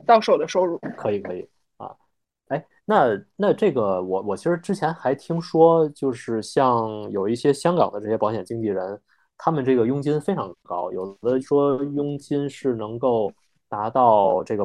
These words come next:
Speaker 2: 保费的百分之九十甚至百分之百，像咱们国内大陆这边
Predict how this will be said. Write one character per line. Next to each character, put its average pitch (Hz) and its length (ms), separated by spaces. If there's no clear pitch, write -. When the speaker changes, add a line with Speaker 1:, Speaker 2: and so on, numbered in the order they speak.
Speaker 2:
保 90 240
费 135 220
的 104 80
百 95 140
分 110 80
之 135 80
九 92 180
十 110 140
甚 143 120
至 117 80
百 98 120
分 101 80
之 143 80
百， - 120
像 113 340
咱 110 100
们 117 120
国 120 120
内 147 140
大 151 180
陆 180 160
这 - 120
边 107 260